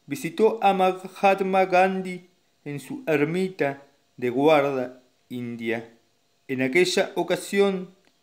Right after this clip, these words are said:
el Mahatma solicitó ser iniciado en Kriya Yoga. Diez años antes, Gandhi había visitado la escuela de Yogoda Satsanga para niños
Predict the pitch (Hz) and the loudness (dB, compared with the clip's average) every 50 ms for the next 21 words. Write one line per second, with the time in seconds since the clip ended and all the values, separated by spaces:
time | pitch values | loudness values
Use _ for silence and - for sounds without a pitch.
0 | _ - - 139 143 156 170 160 165 - 190 196 202 196 202 202 202 196 202 - | _ -8 -6 -4 -2 0 0 -2 2 4 4 4 4 4 2 0 0 0 0 0
1 | 202 196 196 190 - - 175 - - 208 196 196 202 - 208 196 196 - - 214 | -2 -2 -2 -4 -8 -12 -10 -4 0 0 0 0 0 0 0 0 0 -2 -4 -4
2 | 190 190 190 - - - 208 220 220 220 208 214 - 190 180 180 170 - 208 214 | -4 -4 -4 -6 -4 0 2 2 4 2 0 -2 -4 -6 -6 -6 -6 -6 -6 -4
3 | 214 - 233 202 - - 196 160 135 127 127 123 127 127 - - _ _ _ _ | -2 -2 -2 -2 0 0 0 2 2 2 2 2 0 -2 -6 -16 _ _ _ _
4 | _ _ _ _ _ _ _ _ _ - _ _ _ - 170 180 180 180 - - | _ _ _ _ _ _ _ _ _ -20 _ _ _ -6 -2 -2 -2 -2 -2 -2
5 | 202 196 196 190 190 190 - - - 226 226 214 202 208 185 175 180 - - - | 0 0 0 0 -4 -6 -6 -2 0 0 2 0 0 -2 -2 -4 -4 -4 -14 -18
6 | _ _ _ _ _ _ _ _ - 139 135 160 180 180 175 165 175 170 175 170 | _ _ _ _ _ _ _ _ -8 -2 2 2 2 2 0 -6 -8 -10 -12 -12
7 | - _ _ _ _ _ _ - 160 160 160 233 233 214 220 214 - 202 - - | -16 _ _ _ _ _ _ -2 0 0 2 2 0 0 0 -2 -4 -4 2 4
8 | 214 214 208 190 190 190 190 - - - _ - 185 175 165 - - - 233 233 | 4 6 6 4 2 0 -2 -6 -14 -20 _ -2 -2 -2 0 -2 -2 0 2 4
9 | 233 233 220 226 - - 196 170 190 190 185 - - 190 190 196 233 233 220 196 | 4 4 2 2 -2 -10 -4 0 0 0 0 2 0 0 2 4 2 2 4 2
10 | 214 214 - - - - _ - - 190 185 - 175 - - - 233 233 240 220 | 2 0 -2 -6 -18 -20 _ -8 -4 -4 -4 -4 -4 -6 0 2 4 4 4 2
11 | 196 165 160 156 160 - - - 160 156 160 160 165 170 180 175 170 160 160 156 | 2 2 0 0 0 -4 -2 0 2 4 4 4 2 2 -2 -4 -4 -4 -4 -4
12 | 156 156 - - | -4 -6 -10 -18